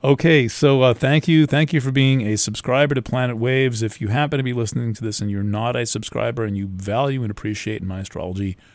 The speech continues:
please feed the tree.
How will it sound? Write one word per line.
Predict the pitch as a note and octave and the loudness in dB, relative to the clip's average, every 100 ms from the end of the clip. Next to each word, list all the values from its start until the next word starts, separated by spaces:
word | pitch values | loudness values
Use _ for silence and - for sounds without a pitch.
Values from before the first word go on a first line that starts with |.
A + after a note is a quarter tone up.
| _ _ _ _ | _ _ _ _
please | - E3+ F3 D3+ G#2+ F2+ D#2+ - _ _ _ | 2 2 4 0 0 -2 -4 -4 _ _ _
feed | - - G2+ C#3 F3 C#3 | -16 -6 0 2 2 0
the | D3+ | -2
tree. | - C#3+ D#3 C3 E2 | -2 2 2 2 -2